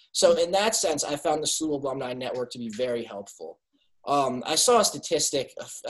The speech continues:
a few years ago, but I think you're, you're much more likely to get a job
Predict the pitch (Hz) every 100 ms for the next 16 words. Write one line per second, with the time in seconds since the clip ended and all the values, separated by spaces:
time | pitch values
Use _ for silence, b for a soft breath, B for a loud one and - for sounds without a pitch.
0 | 160 151 - - 220 214 151 147 147 147
1 | 127 123 110 104 - _ - 180 175 180
2 | 247 240 175 170 180 160 - - 160 175
3 | 180 220 240 196 196 151 143 151 160 143
4 | 117 139 143 127 120 120 147 160